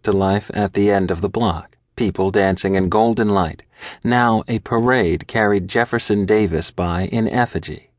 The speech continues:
a linen figure stuffed with straw hanging by the neck from a pole. Now someone raised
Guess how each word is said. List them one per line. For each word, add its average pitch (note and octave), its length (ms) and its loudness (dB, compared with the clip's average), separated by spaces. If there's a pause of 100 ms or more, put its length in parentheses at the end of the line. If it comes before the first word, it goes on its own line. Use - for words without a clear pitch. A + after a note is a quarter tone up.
a G2+ 120 2
linen G#2 340 2
figure F#2 400 0
stuffed - 400 -2
with F#2+ 140 -2
straw F#2 500 2
hanging F#2+ 400 0
by F#2+ 160 4
the G2 220 0
neck F#2 180 -2
from F#2 220 -2
a E2+ 40 -2
pole. G2+ 480 -2 (600)
Now B2 500 2
someone A2 420 2
raised G#2+ 400 2